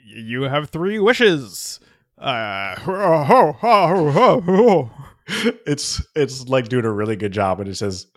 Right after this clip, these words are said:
Speaker 2: no, the, the motor breaks, and it's just going out of control. It
Speaker 1: Uh-huh.
Speaker 2: says, "Somebody stop me." <laughs>
Speaker 1: Yes.
Speaker 2: And then it's like, when it actually finishes its job, it says, "Alrighty then."
Speaker 1: When you say, uh, "Are, are you done?"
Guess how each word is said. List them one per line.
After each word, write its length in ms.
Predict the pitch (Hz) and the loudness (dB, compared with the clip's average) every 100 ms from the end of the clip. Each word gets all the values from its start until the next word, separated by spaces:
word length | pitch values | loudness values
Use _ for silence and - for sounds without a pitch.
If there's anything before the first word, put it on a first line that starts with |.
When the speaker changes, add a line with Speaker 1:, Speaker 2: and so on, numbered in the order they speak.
| - - - _ _ | -20 -20 -20 _ _
Speaker 2:
no, 260 | 147 147 139 | 2 6 6
the, 160 | 120 | 4
the 140 | 113 120 | -2 0
motor 340 | 120 120 127 | 4 4 4
breaks, 400 | 135 139 147 - - | 2 2 0 -2 -6
and 80 | 127 | -6
it's 120 | 110 | -4
just 200 | 110 101 | -4 -6
going 300 | 107 110 107 | -2 0 2
out 140 | 107 107 | 0 -2
of 40 | |
control. 280 | - 131 120 | -2 0 2
It 20 | |
Speaker 1:
Uh-huh. 80 | 123 | 0
Speaker 2:
says, 140 | 101 | -2
"Somebody 520 | - 285 254 123 - - | 4 4 4 -2 -4 -8
stop 460 | - - 277 - - | -6 -2 -2 -4 -8
me." 360 | 160 143 127 - | -8 -6 -8 -14
<laughs> 60 | _ - 190 _ | _ -16 -16 _
Speaker 1:
Yes. 760 | 175 160 160 147 240 - - - 180 _ - 175 - | -10 -4 0 0 0 -8 -12 -14 -20 _ -14 -6 -4
Speaker 2:
And 160 | - 120 | -2 2
then 140 | 123 | 4
it's 180 | 117 98 | 4 2
like, 240 | 113 107 - 110 123 | 0 0 -4 -16 -4
when 220 | 113 117 | -2 0
it 80 | 113 | 0
actually 380 | 98 95 - 98 | 0 -2 -2 -4
finishes 440 | - 95 92 104 | -4 -6 -6 -6
its 80 | 101 | -8
job, 300 | 92 104 92 | -4 -4 -4
it 60 | 95 | -8
says, 140 | 90 - | -12 -4
"Alrighty 680 | 131 110 95 - 247 190 127 | -4 -2 0 2 2 2 -4
then." 440 | 110 110 98 101 _ - | -6 -8 -12 -12 _ -4
Speaker 1:
When 180 | 160 156 | -2 -2
you 80 | |
say, 320 | 151 165 156 - - 226 214 190 - | 0 4 4 2 -10 -18 -16 -16 -6
uh, 260 | 143 135 135 | -2 0 0
"Are, 140 | 135 147 143 | -2 -4 -2
are 80 | |
you 180 | 147 147 | 0 0
done?" 400 | 139 147 170 202 | 0 -2 -2 -4